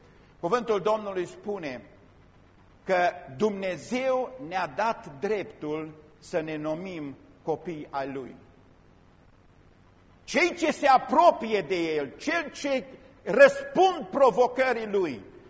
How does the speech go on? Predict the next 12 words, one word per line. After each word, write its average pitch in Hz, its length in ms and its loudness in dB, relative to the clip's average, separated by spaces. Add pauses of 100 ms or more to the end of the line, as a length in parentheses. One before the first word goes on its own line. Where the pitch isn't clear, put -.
(320)
și - 260 -6
cei 349 280 0
ce 302 180 0
beneficiază 269 1080 0
de 247 180 2
dreptul 262 520 -2
acesta 254 920 0
devin 294 680 4
copii 294 580 8
ai 294 100 4
lui 269 140 -2
Dumnezeu. 240 720 -6